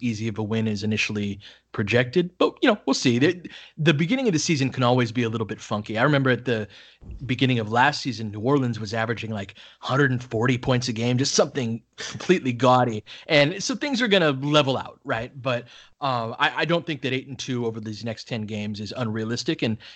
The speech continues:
if the Lakers are, you know, ten games from now sitting at nine and three, we're having some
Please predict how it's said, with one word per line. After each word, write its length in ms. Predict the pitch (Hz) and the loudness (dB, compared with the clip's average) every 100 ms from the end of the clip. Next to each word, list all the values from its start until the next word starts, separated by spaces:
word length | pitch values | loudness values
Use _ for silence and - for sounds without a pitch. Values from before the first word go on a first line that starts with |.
| - | -6
if 120 | 127 | -4
the 100 | 123 | 0
Lakers 380 | 113 120 135 123 | 2 4 4 4
are, 280 | 117 120 120 - _ | 4 4 0 -14 _
you 100 | - | -4
know, 160 | 123 123 - _ - | -4 -4 -8 _ -8
ten 220 | - 113 | -4 -2
games 200 | 113 110 | 0 -2
from 140 | - | 0
now 100 | 120 | 2
sitting 300 | 127 131 123 | 4 2 0
at 100 | 123 | 0
nine 300 | 117 110 120 | 0 2 2
and 160 | 123 123 | 2 0
three, 240 | 143 185 | 0 0
we're 140 | 240 160 | 2 4
having 260 | 135 143 | 4 2
some 260 | 143 156 139 | 0 -2 -4